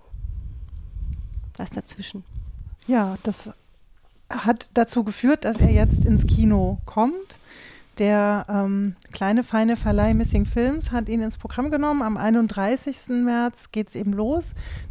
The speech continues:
Speaker 2: Den, ähm, Fernsehtermin weißt du schon, aber m-, müssen wir eigentlich jetzt gar nicht sagen, weil die Leute sollen ja ins Kino gehen. Aber wer es verpasst oder noch mal gucken will, ähm, also kommt dann auch im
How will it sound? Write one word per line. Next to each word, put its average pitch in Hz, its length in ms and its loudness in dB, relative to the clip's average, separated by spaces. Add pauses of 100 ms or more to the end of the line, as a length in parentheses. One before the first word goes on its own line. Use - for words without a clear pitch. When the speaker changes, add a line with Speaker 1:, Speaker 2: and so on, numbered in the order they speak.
(120)
Speaker 2:
Den, 226 460 6
ähm, 208 340 2
Fernsehtermin 269 1040 0 (840)
weißt 190 320 0
du 320 60 -2
schon, 330 280 -2
aber 214 180 2
m-, 208 260 2
müssen 233 240 2
wir 226 60 0
eigentlich 220 200 0
jetzt 220 140 -2
gar 196 140 2
nicht 214 120 0
sagen, 277 240 2
weil 262 100 4
die 233 60 4
Leute 208 200 4
sollen 202 120 2
ja 196 60 -2
ins 185 120 -8
Kino 294 240 -2
gehen. 359 160 -4 (840)
Aber 208 240 8
wer 202 160 4
es - 160 0 (160)
verpasst - 440 0
oder 214 140 4
noch 208 220 2
mal 262 180 4
gucken 262 400 0
will, 247 400 2
ähm, 220 720 2
also 196 440 -2
kommt 226 380 -2
dann 214 280 2
auch 196 480 -4
im 202 320 0